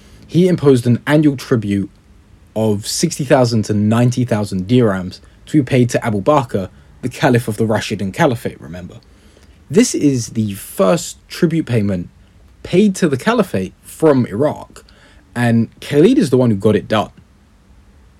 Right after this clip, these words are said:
This whole campaign, however, has been subjected to skepticism and general poo-pooing from modern historians who seem to doubt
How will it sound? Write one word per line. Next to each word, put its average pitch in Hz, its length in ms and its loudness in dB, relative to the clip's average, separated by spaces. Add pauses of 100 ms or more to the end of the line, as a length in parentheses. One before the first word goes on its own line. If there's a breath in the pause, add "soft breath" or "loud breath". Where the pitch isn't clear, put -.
(760)
This 196 160 4
whole 254 160 4
campaign, 117 540 2
however, 95 520 -4 (300)
has 139 340 -2
been 123 300 2
subjected 110 540 -2
to 98 100 -8
skepticism 120 800 -2
and 95 240 -4
general 123 340 2
poo-pooing 92 680 -6 (300 soft breath)
from 101 220 -2
modern 110 360 4
historians 95 640 -4
who 101 180 -6
seem 175 260 0
to 175 100 -2
doubt 92 300 -4